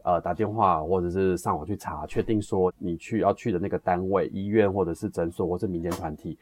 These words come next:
他们检验技术的空窗期是多久，这样子。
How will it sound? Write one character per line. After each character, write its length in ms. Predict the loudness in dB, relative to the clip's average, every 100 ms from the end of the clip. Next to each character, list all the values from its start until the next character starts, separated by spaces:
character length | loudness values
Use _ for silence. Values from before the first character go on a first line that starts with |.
| -18 -16
他 100 | -6
们 140 | -4 -2
检 160 | -2
验 140 | -4 -4
技 180 | -6
术 200 | -6 -4
的 60 | -6
空 200 | -6 -8
窗 120 | -8
期 140 | -10 -10
是 100 | -12
多 240 | -8 -8 -8
久， 200 | -8 -10 -10 _ _ -8
这 60 |
样 260 | -6 -6 -8
子。 100 | -10